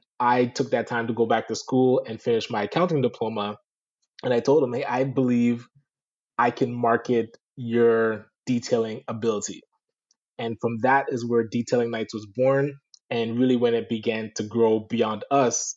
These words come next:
then we realized that we really had something on our hands that we could do full time. So after I graduated from Sheridan,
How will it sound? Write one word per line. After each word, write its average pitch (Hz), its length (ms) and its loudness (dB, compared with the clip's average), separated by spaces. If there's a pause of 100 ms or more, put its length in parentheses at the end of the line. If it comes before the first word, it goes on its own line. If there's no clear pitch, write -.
then 113 300 -4
we 113 100 -2
realized 107 580 0
that 104 260 -2 (100)
we 123 80 2
really 123 200 4
had 113 280 -2
something 113 320 -8
on 107 120 -6
our 107 100 -4
hands 107 380 -8
that 107 200 -4
we 107 80 -10
could 104 160 -8
do 110 140 -2
full 104 280 -8
time. 120 380 -4 (600)
So 117 240 0
after 117 640 2
I 120 60 -4
graduated 113 480 -2
from 113 140 -8
Sheridan, 143 640 0